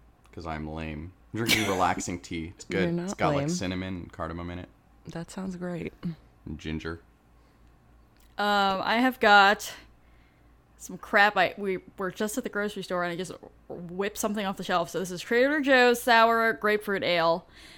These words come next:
Speaker 2: Woo.
Speaker 3: Um, and it's in one of those big bottles, and I was too lazy to get a glass, so I'm drinking out of a bottle. So
Speaker 1: Can I
Speaker 3: this is gonna
Speaker 1: taste
Speaker 3: be a
Speaker 1: it?
Speaker 3: good time.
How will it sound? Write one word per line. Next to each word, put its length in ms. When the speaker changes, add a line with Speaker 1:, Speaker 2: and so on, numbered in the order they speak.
Speaker 2:
Woo. 240
Speaker 3:
Um, 560
and 100
it's 160
in 60
one 100
of 80
those 180
big 220
bottles, 400
and 80
I 20
was 100
too 80
lazy 220
to 60
get 80
a 20
glass, 280
so 60
I'm 60
drinking 280
out 100
of 60
a 40
bottle. 380
So 60
Speaker 1:
Can 40
I 60
Speaker 3:
this 80
is 20
gonna 60
Speaker 1:
taste 80
Speaker 3:
be 40
a 40
Speaker 1:
it? 40
Speaker 3:
good 120
time. 320